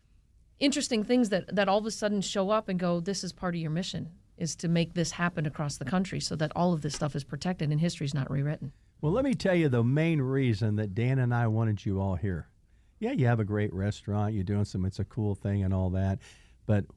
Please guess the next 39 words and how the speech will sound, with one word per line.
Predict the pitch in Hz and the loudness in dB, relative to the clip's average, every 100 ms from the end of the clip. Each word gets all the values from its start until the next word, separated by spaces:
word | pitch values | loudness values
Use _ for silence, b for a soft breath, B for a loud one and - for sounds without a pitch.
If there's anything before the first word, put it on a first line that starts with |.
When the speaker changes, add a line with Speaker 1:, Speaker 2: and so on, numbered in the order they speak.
| _ _ _ | _ _ _
Speaker 2:
what | - 120 131 | -2 0 0
you're | 131 131 156 | 2 2 2
doing, | 127 127 104 95 92 | 2 2 2 0 -2
as | 123 101 | -4 -2
busy | 104 139 151 190 180 | 0 2 2 2 0
as | 139 | 2
the | 120 | 0
<laughs> | 123 | 2
restaurant | 123 - 139 - 135 - - | 0 -2 -4 -2 -2 -4 -2
and | 135 - - | -4 -4 -2
bar | 123 | 0
business | 123 107 113 - 127 104 - | 0 -2 -2 0 -2 -2 0
is, | 113 98 92 b b b b b | 0 0 -4 b b b b b
I | 120 | 2
don't | 139 139 | 4 2
know | 131 | 2
how | 120 | 4
you | 123 117 | 4 4
all | 120 117 | 4 4
ha-, | 117 | 2
find | - 117 107 | 0 2 0
time | 101 123 110 95 90 90 b b b - | 0 0 2 0 -2 -6 b b b -6
for | 101 | -2
the | 98 | 0
work | 101 120 - | 0 0 0
you | 104 | -2
do | 95 104 | 0 0
with | 101 | 0
the | 95 | -2
veterans. | 90 101 95 90 87 | 0 0 0 -2 -2
And | 95 | -2
I | 95 | 0
don't | 123 151 | 0 0
want | 160 - | -2 -2
you | |
to | 165 | -2
be | 156 | 0
humble | 160 180 156 107 | 0 0 0 0
now. | 95 95 104 | 0 0 -2